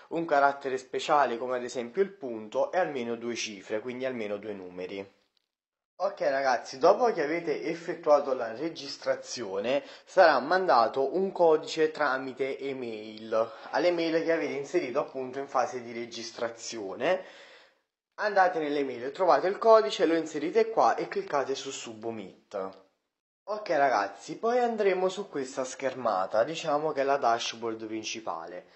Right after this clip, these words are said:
Innanzitutto possiamo vedere varie sezioni, il deposito, prelievo e come acquistare le cripto. Allora ragazzi, per il deposito clicchiamo qui su Deposit, possiamo scegliere la cripto tra U S D T, B N B,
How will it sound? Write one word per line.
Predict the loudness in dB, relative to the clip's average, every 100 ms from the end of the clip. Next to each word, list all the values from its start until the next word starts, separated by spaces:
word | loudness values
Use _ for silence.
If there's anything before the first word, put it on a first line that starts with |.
| -20 -18
Innanzitutto | -8 -6 -6 -8 -4 -4 6 6 6
possiamo | 2 0 0 -2
vedere | -2 -2 -2
varie | 0 0 0
sezioni, | -8 -10 -10 -6 -4 -2 -2
il | -2
deposito, | -4 4 6 4 2 -8 -10
prelievo | -8 -6 -4 -6
e | -8
come | -6 -8
acquistare | -8 -12 -6 -4 -4
le | -8
cripto. | -12 -20 _ -10 -10 -10 -20 -20 -2
Allora | 4 6
ragazzi, | 8 6 4 0 -4
per | -2 -2
il | 0
deposito | 2 4 4 2 0 -2
clicchiamo | -2 -4 -4 -4
qui | -4
su | -4 -4
Deposit, | -6 -2 -2 -4 -6 -10 -12 -14
possiamo | -8 -4 0 0 -2
scegliere | -6 -8 -4 0
la | 2 0
cripto | -2 -8 -4 0 2
tra | 2 0
U | 0 -4
S | -6 -14
D | -16 -16
T, | -8 -6 -6
B | -4
N | -4 -4 -8
B, | -4 -2 -2